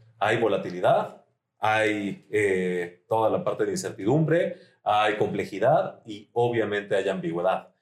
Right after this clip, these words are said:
Entonces, en este ambiente que estamos atravesando muy parecido a lo que fue la Segunda Guerra Mundial,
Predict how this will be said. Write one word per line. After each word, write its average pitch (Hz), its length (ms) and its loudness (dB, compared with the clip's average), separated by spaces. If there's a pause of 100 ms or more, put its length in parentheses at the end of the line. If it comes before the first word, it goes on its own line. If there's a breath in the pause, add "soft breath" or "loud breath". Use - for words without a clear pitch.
(180)
Entonces, 123 600 0 (140)
en 117 200 0
este 147 300 2
ambiente 123 600 -2
que 92 80 -12
estamos 117 440 -6
atravesando 98 540 -2
muy 120 220 0
parecido 113 720 -2 (160)
a 95 60 0
lo 95 120 0
que 90 80 -4
fue 107 100 -2
la 120 80 2
Segunda 113 280 -2
Guerra 110 180 0
Mundial, 117 500 -4